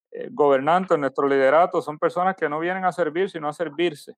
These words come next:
Eso es lo que quiero decir con eso de cacería de renta. Pues de nada valga que, que tienen ahí unas herramientas y no las quieran, y no las vayan a utilizar porque no están, no les interesa esas herramientas. Lo que les interesa es otro tipo de,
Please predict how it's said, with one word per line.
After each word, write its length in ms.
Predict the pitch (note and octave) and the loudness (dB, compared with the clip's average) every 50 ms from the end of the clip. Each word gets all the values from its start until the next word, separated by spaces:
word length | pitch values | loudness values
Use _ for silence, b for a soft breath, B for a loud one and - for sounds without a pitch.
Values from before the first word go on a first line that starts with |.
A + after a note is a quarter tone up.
| _ _ | _ _
Eso 160 | - - - | -16 -8 -6
es 40 | E3 | -4
lo 60 | E3 | -4
que 100 | E3 D#3+ | -4 -6
quiero 240 | D#3 E3 D#3+ D#3+ D#3+ | -4 -2 0 0 2
decir 220 | D3+ D3 D3+ D#3 | 0 0 -2 -6
con 180 | D#3 - C#3+ C#3 | -8 -8 -8 -8
eso 200 | C#3 C#3+ - D#3 | -8 -6 -4 -2
de 100 | D3 C#3+ | -2 -2
cacería 420 | - C#3 C#3 - C3+ C3+ C#3 C#3+ | -2 -4 -4 -2 -4 -2 0 0
de 120 | C#3+ C#3+ C3+ | 2 0 0
renta. 420 | C3+ D#3+ D#3+ D3+ C3 - _ - - _ _ _ _ _ _ _ _ _ _ _ _ _ _ _ _ _ b b b b b b b b _ _ | 0 0 0 -2 -4 -10 _ -20 -20 _ _ _ _ _ _ _ _ _ _ _ _ _ _ _ _ _ b b b b b b b b _ _
Pues 320 | E3 E3 E3 E3 D#3+ D#3+ | 2 4 6 6 4 4
de 120 | D3+ - D#3 | 2 2 2
nada 180 | E3 F3+ G3+ | 4 4 6
valga 320 | G#3 G#3 G#3 G#3+ G#3 G#3 F3+ | 6 6 6 4 2 2 0
que, 160 | G3+ F#3 F#3+ | -2 -2 -2
que 120 | - F3 | -2 -2
tienen 360 | F3 F#3+ F#3+ F#3+ G3 G3+ F#3+ | -2 -2 -2 -2 -2 -4 -2
ahí 200 | F#3 F3+ F3+ F#3+ | -2 -2 0 0
unas 220 | F#3+ F#3+ F#3+ F3+ F#3 | -2 -2 -2 -2 -2
herramientas 640 | F#3 F3 F3 F3 F3 F#3 G3 G#3+ G3+ G3 - D#3+ C#3+ | -2 -2 -2 -4 -4 -6 -8 -8 -8 -6 -6 -6 -6
y 40 | C#3 | -4
no 80 | C#3 | -4
las 140 | D3+ D#3 D3+ | -4 -4 -4
quieran, 300 | - E3+ E3+ E3 E3+ E3 | -2 -2 -2 -2 -2 -4
y 60 | D3 | -6
no 120 | C#3 C#3+ D3 | -4 -2 0
las 100 | D#3+ E3+ | 0 0
vayan 220 | E3+ E3 E3 E3+ | 0 -2 -2 -4
a 60 | E3 | -6
utilizar 360 | E3 E3 F3+ F3 E3 G3 G#3+ G#3+ | -6 -6 -6 -4 -4 -4 -4 -4
porque 220 | G#3+ F3 D#3 D3 | -4 -6 -6 -4
no 80 | D3 D#3+ | -6 -6
están, 340 | D#3+ - F#3 F#3 F#3 F#3 - | -6 -6 -6 -6 -6 -10 -12
no 180 | - D3 D3 E3 | -8 -4 -2 -2
les 120 | F#3 F3 | -2 -2
interesa 440 | F#3 F3+ - - D#3+ E3 G3 F3+ F3+ | -4 -6 -4 0 0 0 0 -2 -4
esas 160 | D#3+ - D#3 | -4 -2 -2
herramientas. 520 | D3 D3 C#3+ C#3 C3 B2 A2+ A2+ - - A2 | -2 -2 -4 -4 -6 -8 -12 -12 -10 -8 -8
Lo 120 | A2+ A#2 | -8 -8
que 80 | - B2 | -8 -8
les 120 | A#2+ A#2 | -8 -8
interesa 680 | A#2+ A#2+ - B2+ A#2+ C3+ D#3+ F3 E3 - E3+ D#3 D3+ D#3 | -10 -8 -4 -2 0 0 0 0 0 2 2 4 4 4
es 80 | D#3+ D#3 | 2 2
otro 240 | D#3 - D#3+ D3+ D3 | 0 -2 -2 -4 -2
tipo 420 | - D3+ D3+ - - D#3+ D3+ D3 | -2 -6 -6 -2 -2 0 0 0
de, 420 | C3+ C#3+ C#3 C3 C3 A#2+ A#2 A2 | 0 0 0 2 0 0 -2 -4